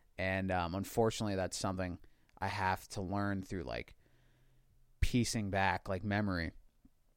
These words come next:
And it sucks 'cause I'm gonna get older and I'm gonna forget.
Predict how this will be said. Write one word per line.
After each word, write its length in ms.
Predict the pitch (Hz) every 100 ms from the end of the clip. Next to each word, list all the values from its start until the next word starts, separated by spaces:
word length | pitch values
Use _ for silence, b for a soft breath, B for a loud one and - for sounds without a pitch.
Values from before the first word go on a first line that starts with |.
| _ _ _ -
And 160 | 117
it 120 | 113
sucks 380 | - - 135 -
'cause 120 | 127
I'm 240 | 110 104 104
gonna 220 | 113 117
get 140 | 110 107
older 340 | 113 113 104
and 80 | 101
I'm 140 | 101
gonna 220 | 101 104 95
forget. 500 | - 90 98 90